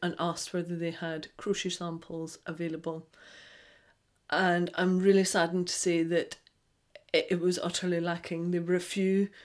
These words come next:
stands that did have crochet and had it out loud and proud, um, but the vast majority of them did not. Now, that is not specific to Edinburgh Yarn Festival.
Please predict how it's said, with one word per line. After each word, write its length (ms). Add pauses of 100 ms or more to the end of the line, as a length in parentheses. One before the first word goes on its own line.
(500)
stands 600
that 220
did 180
have 180
crochet 480
and 120
had 160
it 120
out 180
loud 200
and 160
proud, 380 (640)
um, 580
but 200
the 60
vast 240
majority 600
of 180
them 300
did 160
not. 320 (160)
Now, 140
that 200
is 140
not 240
specific 540
to 120
Edinburgh 300
Yarn 180
Festival. 600